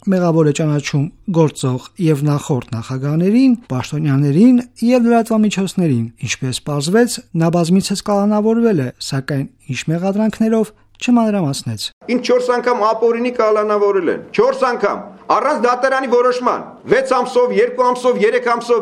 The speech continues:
Speaker 2: որ իմ ձայնը տեղ չի հասնի։
Speaker 1: Մեկ այլ նախագահի առաջադրված թեկնածու, Մարդու իրավունքների եվրոպական դատարանի փաստաբան, Բարգավաճ Հայաստան կուսակցության անդամ Ռուբեն Այվազյանը ևս չի մուծել ընտրագրավը։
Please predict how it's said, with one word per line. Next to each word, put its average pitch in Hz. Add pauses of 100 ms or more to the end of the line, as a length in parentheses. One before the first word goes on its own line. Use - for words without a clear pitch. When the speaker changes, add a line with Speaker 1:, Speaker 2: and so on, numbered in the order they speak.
Speaker 2:
որ 208
իմ 208
ձայնը 214
տեղ 214
չի 208
հասնի։ 196 (360)
Speaker 1:
Մեկ 269 (160)
այլ 156
նախագահի 147 (200)
առաջադրված 175
թեկնածու, 208 (260)
Մարդու 220
իրավունքների 208
եվրոպական 233
դատարանի 143
փաստաբան, 175
Բարգավաճ 185
Հայաստան 240
կուսակցության 170
անդամ 170 (240)
Ռուբեն 135
Այվազյանը 214 (280)
ևս 143
չի 147
մուծել 131
ընտրագրավը։ 175